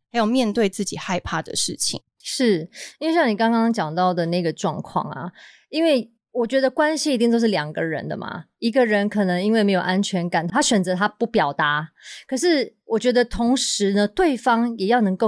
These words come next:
Speaker 2: 给出一个相当能够撑住的安全感，是我要让你知道说，诶，今天好，比如说 Ivy，你跟我讲你心里面的真心话的时候，我不会贴你标签。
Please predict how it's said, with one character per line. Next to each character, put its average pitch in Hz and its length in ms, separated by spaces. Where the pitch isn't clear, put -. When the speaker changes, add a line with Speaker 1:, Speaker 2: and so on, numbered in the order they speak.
Speaker 2:
给 165 240
出 277 400
一 233 80
个 208 160
相 220 400
当 214 240
能 185 100
够 190 320
撑 262 320
住 262 160
的 196 80
安 185 220
全 156 240
感， - 220
是 311 260
我 214 120
要 233 40
让 262 160
你 196 60
知 208 160
道 208 140
说， 196 220
诶， 247 380
今 262 180
天 254 160
好， 175 220
比 180 120
如 190 120
说 208 180
Ivy， 208 320
你 180 100
跟 196 140
我 202 100
讲 160 300
你 170 160
心 240 180
里 208 60
面 196 140
的 175 100
真 185 200
心 185 220
话 180 140
的 151 100
时 170 120
候， - 80
我 165 240
不 175 200
会 190 240
贴 165 220
你 - 140
标 - 200
签。 - 380